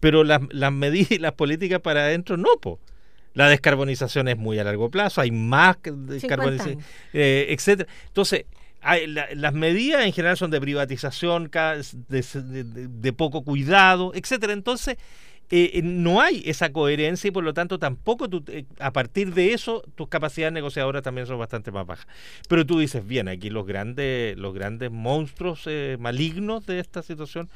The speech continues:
Speaker 1: son los que se niegan a aceptar que hay que, hay, hay que transitar otro camino para, para este terreno. Y esos son, tú los dijiste,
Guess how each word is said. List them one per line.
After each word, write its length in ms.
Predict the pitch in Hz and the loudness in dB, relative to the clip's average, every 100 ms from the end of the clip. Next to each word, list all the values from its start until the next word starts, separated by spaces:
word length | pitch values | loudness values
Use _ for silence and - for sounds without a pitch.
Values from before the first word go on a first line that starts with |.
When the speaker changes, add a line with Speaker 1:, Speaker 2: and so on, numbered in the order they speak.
| - - | -18 -18
Speaker 1:
son 200 | - 135 | -6 -2
los 100 | 120 | -2
que 120 | - 117 | -4 -8
se 140 | 117 | -6
niegan 400 | 107 113 117 127 | -4 -4 -4 -6
a 80 | 104 | -6
aceptar 600 | - 104 - 131 139 190 - - - - - - | -8 -12 -4 0 0 -2 -16 -18 -18 -18 -18 -6
que 100 | 110 | -2
hay 140 | 107 | -2
que, 120 | 104 | -2
hay, 200 | 101 107 - | -6 -6 -8
hay 160 | 107 | -10
que 140 | 101 107 | -8 -10
transitar 480 | - 104 110 104 98 | -8 -10 -8 -8 -8
otro 200 | 101 95 | -8 -10
camino 380 | 104 131 214 262 | -6 -6 -6 -6
para, 500 | 262 262 247 240 233 | -8 -8 -8 -10 -10
para 100 | 240 | -12
este 160 | 240 262 | -12 -12
terreno. 340 | 277 269 269 | -12 -10 -10
Y 120 | 233 | -6
esos 200 | 247 247 233 | -4 -4 -4
son, 200 | 254 262 - - - | -6 -6 -18 -18 -10
tú 100 | 226 | -4
los 140 | 226 | -4
dijiste, 520 | 208 - 226 - 214 | -4 -6 -8 -6 -10